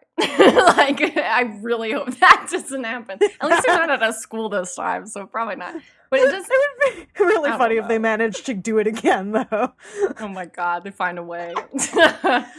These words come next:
Speaker 2: Uh,
Speaker 1: Uh, but I
Speaker 2: there's,
Speaker 1: guess
Speaker 2: there's a
Speaker 1: we'll
Speaker 2: lot.
Speaker 1: find out. Yeah.
Speaker 2: I, I also, I, so I rewatched a bit of the first season. I
Speaker 1: Yeah, I
Speaker 2: forgot how
Speaker 1: rewatched the
Speaker 2: much
Speaker 1: first
Speaker 2: Steve
Speaker 1: season.
Speaker 2: annoyed me. I was
Speaker 1: Steve
Speaker 2: like
Speaker 1: just keeps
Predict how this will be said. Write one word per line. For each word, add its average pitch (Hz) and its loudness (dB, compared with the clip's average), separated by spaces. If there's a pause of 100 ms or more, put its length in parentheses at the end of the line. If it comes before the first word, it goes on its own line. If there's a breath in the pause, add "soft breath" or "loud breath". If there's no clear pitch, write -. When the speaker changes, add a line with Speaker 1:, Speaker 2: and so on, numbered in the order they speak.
(520 loud breath)
Speaker 2:
Uh, 277 2 (100)
Speaker 1:
Uh, 214 -6 (580)
but 190 -4
I - -20
Speaker 2:
there's, 277 4
Speaker 1:
guess 226 -2
Speaker 2:
there's 269 2
a 233 0
Speaker 1:
we'll 208 0
Speaker 2:
lot. 190 2
Speaker 1:
find 190 -8
out. 180 -10 (220)
Yeah. 190 -8
Speaker 2:
I, 247 2 (100)
I 254 2
also, 294 2
I, 240 0
so 254 0 (100)
I 262 -2
rewatched 226 0
a 190 -4
bit 190 -4
of 180 -6
the 185 -10
first 185 -8
season. 202 -4
I 208 2
Speaker 1:
Yeah, - 4
I - -2
Speaker 2:
forgot 196 -2 (240)
how 185 0
Speaker 1:
rewatched 180 -2
the - -
Speaker 2:
much 180 -8
Speaker 1:
first 180 -8
Speaker 2:
Steve 196 -2
Speaker 1:
season. 196 -4
Speaker 2:
annoyed 185 0
me. 202 -2 (240)
I 247 4
was 294 0
Speaker 1:
Steve 311 -10
Speaker 2:
like 285 4
Speaker 1:
just 480 0
keeps - -10